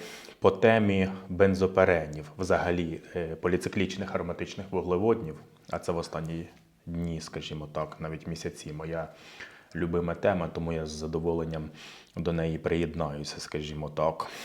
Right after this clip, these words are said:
М, цей семінар відбудеться сімнадцятого травня дві тисячі двадцять третього року о десятій годині тридцять хвилин за київським часом. Ніколи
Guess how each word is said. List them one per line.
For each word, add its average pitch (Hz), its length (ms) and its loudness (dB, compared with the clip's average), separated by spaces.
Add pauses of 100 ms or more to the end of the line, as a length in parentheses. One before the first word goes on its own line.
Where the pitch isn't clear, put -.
(200)
М, 82 460 -2 (800)
цей 95 360 4
семінар 90 520 4
відбудеться 85 520 0
сімнадцятого 87 640 -2
травня 85 400 4
дві 80 160 -6
тисячі - 380 -8
двадцять - 480 -4 (440)
третього 92 440 4
року 104 480 4
о 87 260 6
десятій 90 420 -2
годині 85 460 -4 (540)
тридцять 92 340 -2
хвилин 85 360 -2
за 82 120 -4
київським 78 480 -6
часом. - 500 -6 (840)
Ніколи 85 800 4